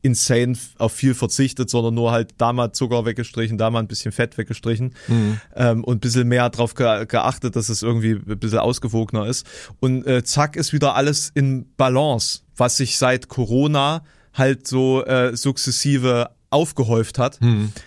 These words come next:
Speaker 1: Und, ähm, das ist halt, ne, so eine kleine Veränderung im, so eine kleine, eine Veränderung im Alltag, eine Veränderung im Ablauf, so wann du welche Mahlzeit zu dir nimmst, das macht so einen krassen Unterschied.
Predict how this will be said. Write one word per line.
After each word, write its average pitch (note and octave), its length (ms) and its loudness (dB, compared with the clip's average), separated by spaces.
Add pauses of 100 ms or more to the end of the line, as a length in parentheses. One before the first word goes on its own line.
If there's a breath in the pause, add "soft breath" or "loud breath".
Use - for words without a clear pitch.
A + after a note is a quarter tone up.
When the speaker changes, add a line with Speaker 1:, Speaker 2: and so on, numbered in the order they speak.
(260 loud breath)
Speaker 1:
Und, B2 480 0
ähm, A#2 400 2 (1040)
das - 200 0
ist - 160 0
halt, D3 340 0
ne, F3+ 160 4
so F3+ 120 0
eine E3 160 2
kleine F#3 320 0
Veränderung F3 640 0
im, C#3 400 0
so - 160 0
eine G#2 100 -2
kleine, A2 320 0 (240 loud breath)
eine B2 100 0
Veränderung C#3+ 500 2
im B2+ 120 0
Alltag, D#3 380 2
eine D3 160 0
Veränderung C3 480 0
im A#2 120 -2
Ablauf, D3+ 480 0
so C3 280 0
wann C3+ 380 0
du D3 260 -4
welche C3 340 2
Mahlzeit B2 480 0
zu - 140 -6
dir A#2+ 100 -2
nimmst, C3 300 -2
das - 120 -6
macht A#2 200 -2
so F#3 360 -2
einen D3 200 -4
krassen D3 360 -4
Unterschied. C#3+ 600 -2